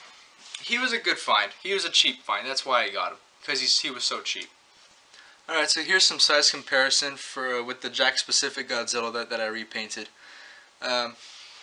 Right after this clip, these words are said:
yeah, they're, they're really, they're very much in the same scale. He's just a little taller.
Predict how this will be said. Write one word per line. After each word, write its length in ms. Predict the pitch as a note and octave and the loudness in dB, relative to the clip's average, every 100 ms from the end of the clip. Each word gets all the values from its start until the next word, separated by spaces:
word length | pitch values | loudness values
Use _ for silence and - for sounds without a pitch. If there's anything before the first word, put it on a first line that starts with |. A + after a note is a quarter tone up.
| - - - - - - - _ _ _ _ - | -20 -20 -20 -20 -20 -20 -20 _ _ _ _ -4
yeah, 180 | F3 D3+ | 0 0
they're, 160 | D#3 C#3 | -2 -4
they're 160 | E3+ D#3+ | -2 0
really, 280 | E3 E3 D3+ | 2 2 2
they're 200 | C#3 D3+ | -2 0
very 240 | D#3+ D3+ | 2 2
much 220 | C#3 B2+ | 0 -2
in 60 | C3 | -4
the 60 | |
same 260 | A2+ C3 A2+ | -2 -2 -2
scale. 340 | - B2 A#2+ | -2 0 0
He's 260 | A#2+ C#3 B2+ | 0 -4 0
just 200 | C3+ - | 4 4
a 40 | |
little 160 | B2+ A#2+ | 4 -4
taller. 400 | - A2+ A2 A2+ | -4 -2 -2 0